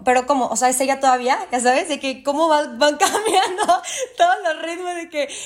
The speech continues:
de repente había como salsa y como, "¿Es ella?". Y yo, "Sí", de repente la de Businesswoman, toda así, no, ra-, rapeando,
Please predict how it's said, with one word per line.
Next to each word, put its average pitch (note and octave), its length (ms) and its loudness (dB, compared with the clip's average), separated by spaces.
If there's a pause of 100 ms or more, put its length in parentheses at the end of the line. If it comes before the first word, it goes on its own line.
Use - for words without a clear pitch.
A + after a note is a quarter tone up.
(160)
de D4+ 80 -8
repente E4 580 -8 (160)
había C#4 340 -4
como E4 220 -4
salsa D4+ 540 0
y D#4+ 40 -6
como, D#4 440 -8
"¿Es - 180 -10
ella?". C#4 240 -4 (220)
Y D4 100 -6
yo, D#4 140 -2
"Sí", - 200 -2 (180)
de E4 60 0
repente D4+ 300 -6
la C4 140 2
de - 20 -6
Businesswoman, E4 720 -2 (260)
toda D#4+ 200 4
así, D#4 180 -4
no, D#4 140 2
ra-, D#4 420 2
rapeando, D#4+ 460 -2